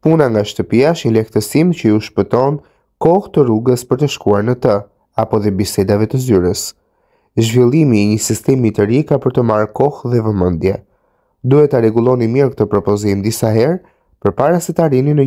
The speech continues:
një formulë përfundimtare. Qëndroni të durueshëm.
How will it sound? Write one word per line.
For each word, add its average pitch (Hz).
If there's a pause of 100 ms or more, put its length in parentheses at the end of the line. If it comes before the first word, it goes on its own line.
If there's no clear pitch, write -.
një 131
formulë 107
përfundimtare. 104 (540)
Qëndroni 147
të 156
durueshëm. 104